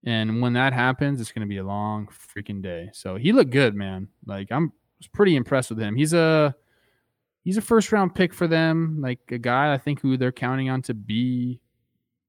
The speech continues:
a guy guy. And, you know, flashes like that. Like, he's had a good year, but like you said, Jim, last night was pretty,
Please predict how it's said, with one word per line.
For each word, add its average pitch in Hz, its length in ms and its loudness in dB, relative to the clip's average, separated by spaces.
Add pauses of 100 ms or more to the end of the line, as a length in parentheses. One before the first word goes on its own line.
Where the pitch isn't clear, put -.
(140)
a 117 60 -4
guy 107 280 -2
guy. 92 360 -10 (280)
And, 98 380 -8
you 113 80 -8
know, 92 100 -10
flashes 120 580 -4
like 113 200 -4
that. 120 160 0
Like, 120 80 -2
he's 113 120 -6
had 135 100 0
a 127 40 0
good 123 220 -2
year, 123 220 4
but 104 160 -4
like 98 220 -10
you 113 60 -8
said, 120 240 -4
Jim, 107 200 -8
last 110 260 -6
night 113 140 -4
was 101 100 -10
pretty, - 280 -14